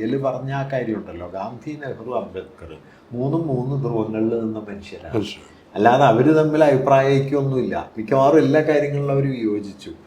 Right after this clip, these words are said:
Speaker 1: പക്ഷെ ഒരു രാഷ്ട്രത്തെ രൂപപ്പെടുത്തുന്ന കാര്യത്തിൽ അവർ ഒരുമിച്ച് നിന്നു. ഒരുമിച്ച് നിൽക്കുകയും അംബേദ്കറെ പോലെ ഒരാളെ ഈ ഡ്രാഫ്റ്റിംഗ് കമ്മിറ്റിയുടെ ചെയർമാൻ ആക്കണമെന്നും മന്ത്രിസഭയിൽ എടുക്കണമെന്നും അംബേദ്കർ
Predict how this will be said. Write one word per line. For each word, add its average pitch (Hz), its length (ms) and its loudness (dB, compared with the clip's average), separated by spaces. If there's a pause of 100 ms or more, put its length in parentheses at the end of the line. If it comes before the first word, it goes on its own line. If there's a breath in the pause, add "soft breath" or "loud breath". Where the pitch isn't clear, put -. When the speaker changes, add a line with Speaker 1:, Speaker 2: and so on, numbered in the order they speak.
(240 loud breath)
Speaker 1:
പക്ഷെ 123 220 0
ഒരു 139 180 4
രാഷ്ട്രത്തെ 135 600 -2
രൂപപ്പെടുത്തുന്ന 123 680 -8 (100)
കാര്യത്തിൽ 107 380 -10
അവർ 104 180 -12
ഒരുമിച്ച് 85 420 -14
നിന്നു. 78 220 -20 (220)
ഒരുമിച്ച് 110 360 -2
നിൽക്കുകയും 131 640 0 (400 loud breath)
അംബേദ്കറെ 127 560 6
പോലെ 143 200 4
ഒരാളെ 139 500 6 (240)
ഈ - 20 4 (220)
ഡ്രാഫ്റ്റിംഗ് 135 400 4
കമ്മിറ്റിയുടെ 135 520 -2
ചെയർമാൻ 123 420 -4
ആക്കണമെന്നും 127 640 -10
മന്ത്രിസഭയിൽ 120 580 -4
എടുക്കണമെന്നും 123 800 -12
അംബേദ്കർ 131 500 -6